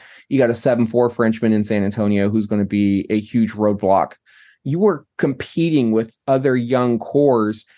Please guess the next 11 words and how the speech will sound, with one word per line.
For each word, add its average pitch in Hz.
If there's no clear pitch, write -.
and 135
you 131
need 147
to 123
pile 131
up 123
as 117
many 120
assets 120
as 107
possible 117